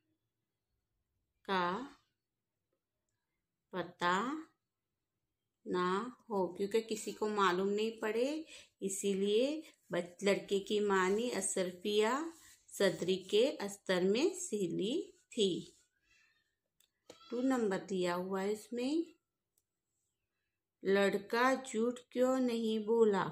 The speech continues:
क्वेश्चन मार्क। लड़का झूठ क्यों नहीं बोला? तो आंसर है, लड़का झूठ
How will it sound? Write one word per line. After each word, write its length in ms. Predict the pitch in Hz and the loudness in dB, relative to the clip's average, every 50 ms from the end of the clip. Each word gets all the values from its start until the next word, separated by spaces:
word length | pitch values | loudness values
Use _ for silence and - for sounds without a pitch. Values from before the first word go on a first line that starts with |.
| - _ | -6 _
क्वेश्चन 400 | - 190 196 - - 214 214 220 220 | -14 -10 -8 -4 -4 -2 -2 -2 -2
मार्क। 300 | 220 220 226 247 285 - - _ _ _ _ _ _ _ _ _ _ _ - - _ _ _ _ _ _ _ _ _ _ _ _ _ _ _ - - - - - | -2 -2 -4 -4 -6 -8 -12 _ _ _ _ _ _ _ _ _ _ _ -20 -20 _ _ _ _ _ _ _ _ _ _ _ _ _ _ _ -20 -20 -20 -18 -10
लड़का 880 | 214 202 190 175 170 165 160 160 - - 185 185 196 233 269 311 359 370 - - _ _ _ _ _ - | -6 -4 -2 -2 0 -2 -2 -4 -6 -4 -2 0 0 2 0 0 -2 -4 -6 -12 _ _ _ _ _ -10
झूठ 320 | - 196 196 196 202 202 - - | -4 -2 0 0 0 -2 -6 -4
क्यों 200 | - 240 262 285 | 0 0 0 2
नहीं 420 | 285 285 277 269 262 262 262 262 | 0 0 0 0 0 0 0 0
बोला? 560 | 254 254 262 262 247 254 254 254 254 254 254 254 254 - _ _ _ _ _ _ _ _ _ _ _ _ _ _ _ _ _ _ _ _ _ _ _ _ _ _ _ _ _ _ _ _ - - _ _ _ _ _ - | 0 0 0 2 2 2 2 2 2 0 0 -2 -6 -12 _ _ _ _ _ _ _ _ _ _ _ _ _ _ _ _ _ _ _ _ _ _ _ _ _ _ _ _ _ _ _ _ -20 -20 _ _ _ _ _ -12
तो 80 | - 180 | -6 -4
आंसर 480 | 170 170 175 175 - - 220 220 226 247 | -2 0 -2 -2 -2 -2 -2 0 2 2
है, 300 | 247 254 262 277 294 320 349 349 - - - _ - | 2 4 2 2 2 0 -2 -2 -4 -10 -18 _ -6
लड़का 920 | 202 185 175 170 170 170 - - - 202 202 208 226 240 262 294 330 349 349 349 359 _ _ _ _ _ _ _ _ _ _ _ _ _ _ _ _ _ _ _ _ _ _ _ _ _ _ _ _ _ _ _ - | -4 -2 0 0 -2 -4 -6 -8 -4 0 0 2 2 0 0 -2 -2 -4 -4 -6 -12 _ _ _ _ _ _ _ _ _ _ _ _ _ _ _ _ _ _ _ _ _ _ _ _ _ _ _ _ _ _ _ -6
झूठ 680 | - 214 214 226 240 254 269 294 294 302 - - | 0 2 2 4 4 2 2 0 -2 -6 -10 -20